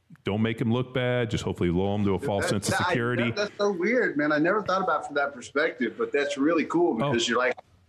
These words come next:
Speaker 2: if this guy's kind of a shit guy 'cause he's lazy and he's getting his paycheck and he's happy with that, just, dude, let it, you know,
Speaker 1: Just
Speaker 2: let him have kind of what he's
Speaker 1: Dude, just exactly. The, the one thing that I found will, will wake these motherfuckers up is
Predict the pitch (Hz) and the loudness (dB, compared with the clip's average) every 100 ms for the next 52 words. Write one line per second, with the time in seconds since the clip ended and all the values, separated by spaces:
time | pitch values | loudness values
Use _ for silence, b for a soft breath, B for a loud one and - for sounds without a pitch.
0 | _ 123 147 185 - 202 196 196 185 151 | _ -4 0 0 2 0 0 0 2 2
1 | 127 - 185 143 151 180 175 156 123 120 | 0 0 0 0 0 0 0 0 0 2
2 | 135 160 151 156 139 120 151 135 - 160 | 2 2 2 2 2 2 0 0 0 0
3 | 156 160 - 131 143 170 175 139 - 285 | 0 0 2 0 2 0 0 -2 0 -2
4 | - - - 294 349 139 175 196 156 160 | -2 -4 -2 2 2 2 2 2 2 2
5 | 156 214 202 190 190 196 202 196 208 214 | 2 2 2 2 2 2 2 2 2 0
6 | - - - - 139 123 107 - 107 - | -4 -8 -10 -4 0 0 -2 -4 -2 -2
7 | 113 120 117 104 98 95 101 98 127 135 | 0 0 0 0 2 2 2 0 0 0
8 | 156 147 127 117 104 - 135 135 123 107 | 0 0 0 0 0 -2 -2 0 0 2
9 | 98 - 120 110 104 98 95 101 98 90 | 0 0 0 2 2 2 0 2 0 2
10 | 107 113 - 98 117 101 - 104 101 82 | 0 0 0 2 0 0 -2 -2 -2 0
11 | 113 120 87 80 | 0 0 -2 -2